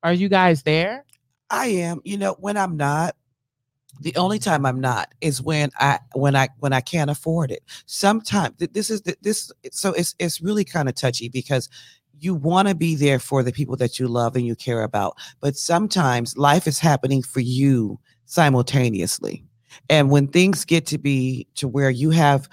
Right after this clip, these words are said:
Speaker 2: tragedies and, and horrible things going on within your life, and it, and it clashes with, it's, with someone else,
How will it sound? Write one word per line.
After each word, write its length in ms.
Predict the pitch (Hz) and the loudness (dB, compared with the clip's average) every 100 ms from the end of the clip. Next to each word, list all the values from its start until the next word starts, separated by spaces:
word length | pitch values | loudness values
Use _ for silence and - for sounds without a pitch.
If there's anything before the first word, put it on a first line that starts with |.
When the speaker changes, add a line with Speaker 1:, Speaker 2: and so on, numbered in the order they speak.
| - - | -20 -8
Speaker 2:
tragedies 680 | - 180 156 139 143 135 127 | 2 4 4 2 0 0 0
and, 140 | 127 95 | 0 -2
and 140 | 120 | -4
horrible 340 | 123 156 139 | 0 0 0
things 240 | 135 135 - | -2 -4 -4
going 200 | 135 131 | -4 -2
on 140 | 123 | -2
within 280 | 123 127 120 | -4 -4 -4
your 160 | 135 143 | 0 0
life, 240 | 127 117 - | 0 0 -2
and 140 | 127 | -4
it, 120 | 139 - | -4 -2
and 160 | 131 127 | -4 -2
it 160 | 117 | -6
clashes 540 | - 165 151 139 135 123 | -2 4 4 4 0 0
with, 220 | 131 - | -2 -2
it's, 220 | 113 - - | -8 -6 -4
with 140 | 131 | -2
someone 340 | 151 131 127 | 0 2 2
else, 220 | 131 120 | 2 0